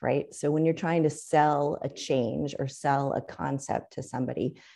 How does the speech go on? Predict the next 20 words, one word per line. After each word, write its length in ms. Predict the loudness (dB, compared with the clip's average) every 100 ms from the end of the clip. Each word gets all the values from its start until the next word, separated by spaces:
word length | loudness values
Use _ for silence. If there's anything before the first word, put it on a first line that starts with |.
| _
you 120 | 4
wanna 260 | 4 4 2
think 240 | 2 0
about 240 | 0 0
where 160 | 0 0
they're 100 | 0
coming 400 | -2 -4 -4 -4
from. 300 | -6 -8 -8 -6
You 100 | -4
know, 100 | -2
what 280 | 2 4
are 80 | 4
their 180 | 4 2
hot 320 | 2 0 -2
buttons? 480 | -4 -6 -6 -8 -10 -16 _ _
What 120 | 6
are 40 | 8
their 140 | 8
pain 340 | 4 0 0 -2
points? 540 | -6 -6 -6 -10 -18